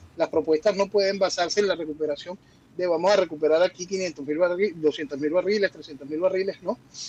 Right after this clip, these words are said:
Aquí tiene que haber un nuevo entendimiento del negocio petrolero y tal como se plantea cuando en algún otro país empiezan a descubrir, eh, pues, yacimientos. Desde cero tenemos que empezar en ese sentido.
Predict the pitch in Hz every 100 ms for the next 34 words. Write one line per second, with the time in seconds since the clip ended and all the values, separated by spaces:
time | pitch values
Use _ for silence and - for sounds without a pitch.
0 | - - - 139 160 156 185 196 202 196
1 | 196 196 - 190 208 208 202 185 180 190
2 | 214 240 208 175 156 160 151 156 170 165
3 | 185 185 175 151 147 143 165 160 147 143
4 | 123 120 135 _ - - 165 - 165 180
5 | 202 196 180 165 156 147 165 196 - 170
6 | 151 139 139 135 135 175 196 202 202 202
7 | 180 196 - 175 180 156 180 160 135 -
8 | 127 127 135 135 - _ _ _ - -
9 | - - 156 139 127 120 120 113 107 -
10 | - 139 123 131 - 139 131 113 101 -
11 | - - _ _ _ 185 175 170 220 196
12 | 185 175 165 175 165 170 160 160 151 151
13 | 165 135 117